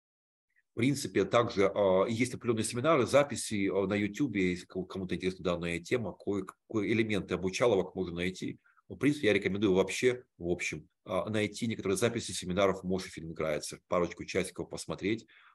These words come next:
как этот старый дедушка преподавал данную систему. Вот, очень рекомендую для общего развития, очень-очень рекомендую. Потому что я считаю, что вот бе-, бе-, бе-, без,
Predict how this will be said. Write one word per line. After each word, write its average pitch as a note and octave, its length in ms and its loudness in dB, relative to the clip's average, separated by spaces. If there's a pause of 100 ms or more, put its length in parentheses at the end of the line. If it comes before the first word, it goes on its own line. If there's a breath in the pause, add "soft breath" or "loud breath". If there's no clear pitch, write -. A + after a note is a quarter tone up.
как - 180 -8
этот D2+ 140 -12
старый E2 260 -2
дедушка F2+ 380 -2
преподавал E2 540 -2
данную D#2+ 260 -4
систему. G2+ 540 -6 (520)
Вот, D#2+ 320 -6
очень G#2 240 -2
рекомендую F2+ 680 0
для F2+ 120 2
общего G2 360 0
развития, F#2 600 -2 (220)
очень-очень A#2 640 -2
рекомендую. E2 600 -4 (300 loud breath)
Потому F#2+ 200 -8
что G#2 120 -4
я - 20 0
считаю, F#2+ 420 0
что F2+ 200 -4
вот F2 100 -4
бе-, E2+ 160 -8
бе-, G#2 140 -2
бе-, G2 140 -2
без, G#2 320 -2